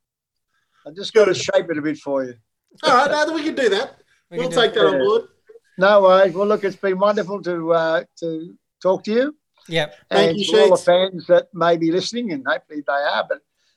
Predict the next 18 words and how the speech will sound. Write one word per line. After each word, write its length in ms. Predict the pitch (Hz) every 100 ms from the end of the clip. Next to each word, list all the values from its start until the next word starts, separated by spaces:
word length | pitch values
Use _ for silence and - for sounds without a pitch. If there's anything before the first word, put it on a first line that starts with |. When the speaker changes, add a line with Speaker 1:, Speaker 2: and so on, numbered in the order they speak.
| _ -
Speaker 1:
um, 340 | 151 156 151 -
good 180 | 156 190
luck 180 | 190 190
with 120 | 190
your 100 | 170
show, 460 | 165 190 240 269 269 _ _ _ _ _ _ _ 175
and, 300 | 165 165 165
Speaker 2:
Thank 160 | 170
you 60 | 170
very 120 | 202
Speaker 1:
um, 60 | 185
Speaker 2:
much, 220 | 196 185
Speaker 1:
make 100 | 170
Speaker 2:
Shades. 0 |
Speaker 1:
sure, 520 | 202 202 220 226 - _ _ _ _ -
make 200 | 185 196
sure 300 | - 180 175
that, 260 | 165 160